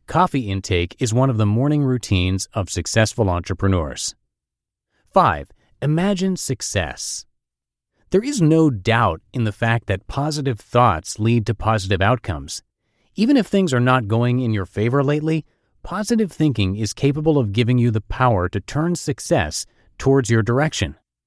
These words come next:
Frequently imagining successful scenarios tricks your brain into believing that your goals aren't that difficult to achieve. This subsequently makes a person more dedicated and fearless. Most successful entrepreneurs,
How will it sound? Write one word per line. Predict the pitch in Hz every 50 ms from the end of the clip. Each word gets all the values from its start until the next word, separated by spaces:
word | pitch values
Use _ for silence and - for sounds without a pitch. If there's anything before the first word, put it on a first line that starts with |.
| _ _ _ _ _ _
Frequently | _ - 220 240 - 277 240 202 180 170
imagining | 139 127 123 123 123 127 143 127 120 110 101 98 95
successful | - - 104 - - 131 135 - - - 117
scenarios | 104 - - 98 101 113 127 123 104 90 85 90 - - - _ _
tricks | - - - 247 262 _ - - -
your | 156 139
brain | 113 107 127 147 160 120 92 90 92
into | 117 120 110 123
believing | 110 104 120 113 139 165 156 110 101 98 101
that | 104 104
your | 104 107 101
goals | 92 90 131 147 151 117 98 92 - _
aren't | - 127 151 151 _
that | 143 139 127
difficult | - 123 - - 117 - 120 120 113
to | - 123 123
achieve. | 127 - - - 196 165 95 76 - _ _ _ _ _ _ _ _ _ _ _ _ _ _
This | - 208 214 190 - -
subsequently | - - 170 175 160 - 160 117 - 104 90 92 95 98
makes | 101 113 123 120 -
a | 135
person | 117 - - 110 101 - 113 107
more | 104 101 110 120 131 143 156
dedicated | 143 117 - 123 127 113 101 - - 90 80 76 80 - - -
and | 120 107 98
fearless. | - - - 127 113 101 82 71 67 - - - - _ _ _ _ _ _ _ _ _ _ _ _ _ _ _
Most | 165 185 233 269 - - - -
successful | - 135 - - 131 113 104 - - 110 110
entrepreneurs, | 104 98 - 107 92 - 101 90 87 82 78 87 98 -